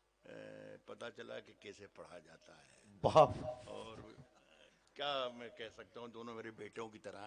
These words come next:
Speaker 1: हैं, लेकिन एक ज़रा सा हिदायत ही कहिए इसे, ए, कासमी साहब आप भी समझाएं
Speaker 2: जी।
Speaker 1: कि ज़रा सा फ़र्क होना चाहिए, ए, हमारे आम मुशायरों में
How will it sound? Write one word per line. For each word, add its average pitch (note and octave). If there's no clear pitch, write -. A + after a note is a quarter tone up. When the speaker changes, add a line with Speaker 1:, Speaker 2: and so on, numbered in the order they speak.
Speaker 1:
हैं, A2+
लेकिन F3+
एक F3+
ज़रा F#3
सा F3
हिदायत C3
ही D3
कहिए B2
इसे, A#2
ए, G#2+
कासमी A#2
साहब B2
आप A2
भी A#2+
समझाएं G#2+
Speaker 2:
जी। C3
Speaker 1:
कि F3+
ज़रा F3+
सा F3+
फ़र्क D3+
होना B2
चाहिए, A2
ए, G#2
हमारे G#2
आम A#2+
मुशायरों G#2
में A2